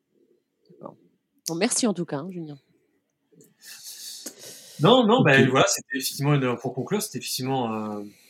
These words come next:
Speaker 2: une, une, une comparaison intéressante pour moi. J'ai vraiment beaucoup aimé la discussion avec Adeline l'autre jour. Euh, il y a, il y a encore effectivement, je pense, d'autres sujets à creuser et je pense ne pas, de mon côté, avoir pu aller dans, aussi profond dans les détails. Euh, je vais continuer mes recherches, euh,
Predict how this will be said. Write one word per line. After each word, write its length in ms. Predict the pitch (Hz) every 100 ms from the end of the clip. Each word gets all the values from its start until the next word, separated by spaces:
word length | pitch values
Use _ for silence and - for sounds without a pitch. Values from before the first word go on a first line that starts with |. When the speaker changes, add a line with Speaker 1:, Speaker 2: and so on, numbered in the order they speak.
| _ - 127
Speaker 2:
une, 140 | - - - -
une, 120 | - - 262 151
une 80 | 143
comparaison 480 | 143 139 131 131
intéressante 440 | 127 131 127 147 143
pour 120 | 139
moi. 160 | 196 165
J'ai 140 | 117
vraiment 260 | 113 131 131
beaucoup 220 | - 127
aimé 120 | 127
la 60 | 120
discussion 300 | - - 120
avec 120 | 120
Adeline 240 | 113 117
l'autre 280 | 110 - 117
jour. 400 | 120 180 165 113
Euh, 220 | 107 107 - - - - - -
il 80 | 110
y 60 |
a, 220 | 110 110
il 60 | 107
y 40 |
a 100 | 107
encore 340 | 107 107 113 110
effectivement, 600 | - - 107 110 113 104
je 80 | -
pense, 300 | 113 - 113
d'autres 280 | 104 110 -
sujets 300 | 120 107 113
à 100 | 107
creuser 360 | - 107 143
et 400 | 185 180 135 113
je 100 | -
pense 240 | - 123 127
ne 100 | 113
pas, 340 | 127 120 117
de 60 | 117
mon 100 | 117
côté, 220 | 127 131
avoir 220 | 120 107
pu 160 | - 117
aller 180 | 110 113
dans, 320 | 107 104 104 - _ _
aussi 220 | 135 - 127
profond 320 | 127 - 117
dans 80 | 113
les 80 |
détails. 460 | 110 107 180 240 143 123 104
Euh, 240 | 101 101 98 98 _ _ _ _
je 120 | -
vais 80 | 101
continuer 360 | - - - 110
mes 120 | 104
recherches, 500 | 104 - 123 - 101
euh, 120 | 101